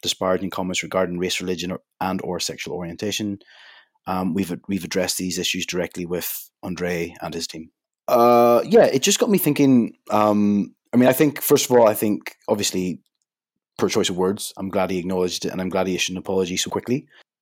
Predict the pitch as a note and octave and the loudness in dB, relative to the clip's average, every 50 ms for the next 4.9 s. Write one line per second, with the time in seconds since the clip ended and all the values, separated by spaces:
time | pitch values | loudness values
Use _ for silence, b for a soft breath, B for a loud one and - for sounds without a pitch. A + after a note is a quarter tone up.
0 | _ - - G#2 G#2 G2+ G2+ G2+ G2+ G2 - - - E2 G2 G2+ G2+ F#2+ - - | _ -4 -2 0 2 4 4 2 2 0 -2 -4 -2 0 0 0 0 0 0 -2
1 | - - G#2+ G2+ G2 G2+ G2 G2 F#2+ - _ _ _ - B2+ B2 - - A#2+ - | -2 -2 0 0 0 0 0 -2 -4 -8 _ _ _ -2 0 0 0 0 0 0
2 | - A#2+ G#2 - A#2+ A2+ A2 - C3+ A2+ A2+ A2+ A#2+ G#2+ G#2+ G#2 A#2 C#3+ E3 - | 0 0 2 2 2 2 2 2 2 2 2 2 2 4 4 6 6 4 4 0
3 | _ _ _ - - - G#2 G#2 G#2+ G#2 G#2 G#2 G2+ G2 F#2+ - _ _ - G2 | _ _ _ -14 -8 -4 0 2 2 4 4 4 2 0 -2 -6 _ _ -4 -4
4 | G#2 G2+ - - F#2 - - - - - G2+ G2+ G2+ G2 G2 F#2 - | -4 -4 -6 -8 -10 -10 -12 -10 -4 -2 0 2 2 2 0 -2 -4